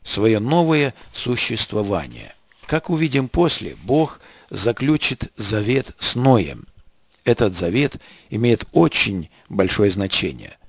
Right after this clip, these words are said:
Это завет не только с Ноем, но со всем человечеством, еще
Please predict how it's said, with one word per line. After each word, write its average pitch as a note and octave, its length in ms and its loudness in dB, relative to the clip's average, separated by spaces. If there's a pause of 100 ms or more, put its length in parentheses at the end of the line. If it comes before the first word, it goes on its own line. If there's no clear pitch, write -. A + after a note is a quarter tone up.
(260)
Это G#2 240 0
завет G#2+ 420 4 (240)
не G#2+ 160 -2
только F#2+ 400 2
с - 120 -2
Ноем, A2 420 -2 (300)
но D#3 340 2 (200)
со F2+ 220 -2
всем G#2+ 400 -2 (160)
человечеством, - 960 0 (240)
еще G#2 560 2